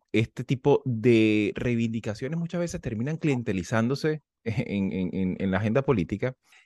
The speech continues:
y muchas veces se silencia desde el, desde el poder con subvenciones, con cargos, con una, un viceministerio. O, y, y en el fondo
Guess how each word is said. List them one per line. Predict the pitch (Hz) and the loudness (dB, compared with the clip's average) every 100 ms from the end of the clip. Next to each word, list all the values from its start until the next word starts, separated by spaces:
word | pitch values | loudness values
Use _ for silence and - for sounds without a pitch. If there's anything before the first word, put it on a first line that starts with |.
| _ | _
y | 127 123 | 0 2
muchas | 120 123 165 | 0 0 0
veces | 113 147 | 0 -2
se | 117 | -2
silencia | - 85 143 151 - 73 - - | -2 2 2 2 -2 -4 -4 -2
desde | 104 98 | 0 2
el, | 113 131 | 0 2
desde | 117 | 2
el | 131 | 2
poder | - 165 98 131 - _ _ _ | 2 4 4 0 -8 _ _ _
con | 214 208 | -6 -2
subvenciones, | 208 190 190 - 120 107 110 104 107 | -2 -2 -4 -2 0 0 0 -2 -4
con | - 202 185 | -6 -10 -4
cargos, | 98 92 98 104 104 - | 0 0 -2 -6 -6 -6
con | - 139 143 143 143 135 - | -4 -2 -4 -6 -6 -8 -8
una, | 135 123 123 - 80 _ _ - | -4 0 0 -4 -12 _ _ -4
un | 117 104 | -2 2
viceministerio. | 113 95 80 65 - 139 131 110 107 117 - | 0 0 -4 -8 -6 0 2 2 0 0 -2
O, | 98 90 87 - - | 0 2 2 0 -2
y, | 131 139 135 | 2 4 4
y | 156 | 2
en | 156 | 0
el | 151 | 0
fondo | - 202 208 262 | 2 2 2 0